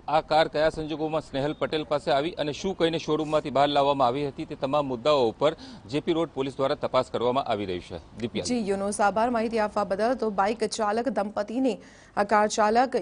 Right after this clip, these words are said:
Speaker 2: યુવાને અડફેટમાં લીધા હતા. તે દરમિયાન જાણકારી સામે આવી છે કે કાર ચાલક અને તેના મિત્રો દારૂના નશામાં હતા અને દારૂના નશામાં હતા અને તે દરમિયાન આ અકસ્માતે અંજામ આપ્યો હતો, જેમાં એક મહિલાનું મૃત્યુ થઈ ગયું છે, જ્યારે તેનો પતિ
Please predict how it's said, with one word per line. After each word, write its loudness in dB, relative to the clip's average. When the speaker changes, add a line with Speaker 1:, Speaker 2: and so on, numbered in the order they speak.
Speaker 2:
યુવાને 2
અડફેટમાં -2
લીધા 0
હતા. 2
તે -2
દરમિયાન 0
જાણકારી -2
સામે -2
આવી -2
છે -4
કે -4
કાર 2
ચાલક 0
અને -4
તેના -4
મિત્રો 0
દારૂના 8
નશામાં 2
હતા 4
અને 0
દારૂના 6
નશામાં 2
હતા 2
અને 2
તે 0
દરમિયાન 0
આ 0
અકસ્માતે 2
અંજામ 2
આપ્યો 0
હતો, -2
જેમાં -2
એક -4
મહિલાનું 0
મૃત્યુ -2
થઈ -2
ગયું 0
છે, -4
જ્યારે 0
તેનો -2
પતિ 0